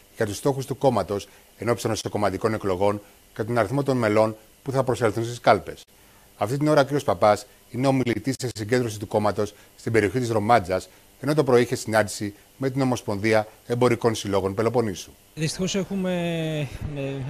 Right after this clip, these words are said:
Speaker 2: αυτή την τραγωδία παντρεμένη με μια εικόνα διάλυσης, ε, του κρατικού μηχανισμού και των δομών.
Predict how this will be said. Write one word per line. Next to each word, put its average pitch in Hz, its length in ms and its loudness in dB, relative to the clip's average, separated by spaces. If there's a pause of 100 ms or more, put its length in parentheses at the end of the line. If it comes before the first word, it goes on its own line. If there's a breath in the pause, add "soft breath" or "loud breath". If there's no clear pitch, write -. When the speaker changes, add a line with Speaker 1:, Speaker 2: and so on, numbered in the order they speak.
Speaker 2:
αυτή 139 160 -8
την 175 100 -2
τραγωδία 160 760 0
παντρεμένη 165 540 -2
με 185 140 -2
μια 185 220 -2
εικόνα 190 360 -4
διάλυσης, 180 920 -4
ε, 165 680 -4
του 156 180 -6
κρατικού 156 300 -6
μηχανισμού 156 460 -6
και 151 80 -6
των 147 160 -6
δομών. 147 360 -4